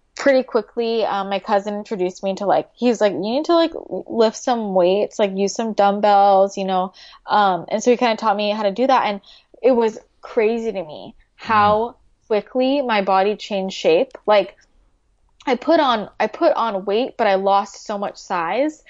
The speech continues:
Speaker 1: and
Speaker 2: Mm.
Speaker 1: I was falling out of all my clothes, and I was seeing muscle definition, and, like, it was insane to me. I remember, like, within, within a month, um, and I felt, I felt like,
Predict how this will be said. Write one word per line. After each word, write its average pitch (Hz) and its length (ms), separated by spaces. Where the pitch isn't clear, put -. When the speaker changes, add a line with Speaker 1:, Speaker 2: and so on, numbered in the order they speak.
Speaker 1:
and 214 100
Speaker 2:
Mm. - 60
Speaker 1:
I 208 140
was 202 180
falling 226 380
out 233 100
of - 80
all 214 100
my 208 140
clothes, 202 460
and 202 100
I 190 80
was 196 160
seeing 196 240
muscle 190 280
definition, 196 600
and, 202 240
like, 190 220
it 349 80
was 339 160
insane 285 400
to 262 100
me. 214 80
I 196 120
remember, 254 300
like, 208 220
within, 226 480
within 233 380
a 240 100
month, 175 480
um, 214 180
and 226 80
I 254 100
felt, 285 260
I 262 140
felt 262 440
like, 277 220